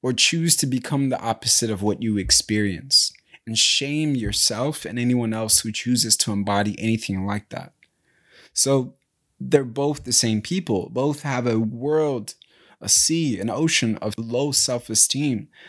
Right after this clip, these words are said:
that they have not been able to confront due to the unprocessed pain and grief that they have not been able to face that is blocking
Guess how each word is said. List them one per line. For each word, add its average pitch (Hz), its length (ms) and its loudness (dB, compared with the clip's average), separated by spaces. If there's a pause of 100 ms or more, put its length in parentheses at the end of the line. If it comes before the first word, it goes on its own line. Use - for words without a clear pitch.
(160)
that 110 220 0
they 120 260 0
have 113 360 -2
not 123 240 2
been 113 260 0
able 113 280 0
to - 120 -2
confront 107 680 -4 (840)
due 147 360 0
to 139 240 0
the 127 320 0 (320)
unprocessed 127 880 0
pain 113 420 0
and 107 180 2
grief 117 360 0
that 101 260 -4
they 110 380 0 (280)
have 113 180 0
not 113 280 0
been 113 140 2
able 107 220 -2
to 104 120 -6
face 147 320 2
that 104 160 0
is 101 140 2
blocking 120 840 -2